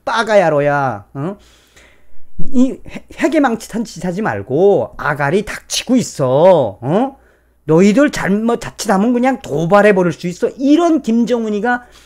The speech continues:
자기 할아버지 뻘 되거나 혹은 아버지 뻘 되는 이 문쩝쩝이를 개쌍 무시하는 겁니다.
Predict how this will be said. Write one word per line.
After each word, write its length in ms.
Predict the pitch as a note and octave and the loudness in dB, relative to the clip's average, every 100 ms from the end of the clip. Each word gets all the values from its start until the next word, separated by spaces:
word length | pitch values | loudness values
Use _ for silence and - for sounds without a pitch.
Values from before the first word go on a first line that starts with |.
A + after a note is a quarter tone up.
| _ _ _ _ | _ _ _ _
자기 320 | - G#3 G#3 | -4 -2 -2
할아버지 600 | - D4 D4+ C4+ A3 F#3 | -4 -4 -4 -2 -2 -4
뻘 180 | G#3+ G3+ | -2 0
되거나 320 | E3 C#3+ F3+ | -2 -2 -4
혹은 220 | F#3 A3 - | -4 -6 -6
아버지 500 | C3+ D3 F3+ E3+ F3 | -4 0 0 -2 -6
뻘 260 | G3 E3+ | -4 -2
되는 540 | D3+ C#3+ D3 A3 B3+ A#3+ | -2 -2 0 2 2 0
이 120 | A3 | -4
문쩝쩝이를 920 | A3+ D3+ F3 - C3 - C3 C#3 A#3 - _ | -4 -2 -4 -4 -8 -6 -6 -2 -4 -6 _
개쌍 1000 | - E3+ G#3 A#3 - - C#4 A#3+ C4 A#3+ | -4 0 0 -2 -6 -6 -4 -2 -2 -2
무시하는 460 | C#3+ F3+ F#3+ G#3 | -4 -4 -4 -4
겁니다. 520 | F3+ B2+ F#2 G2 F2+ | -8 -10 -10 -16 -18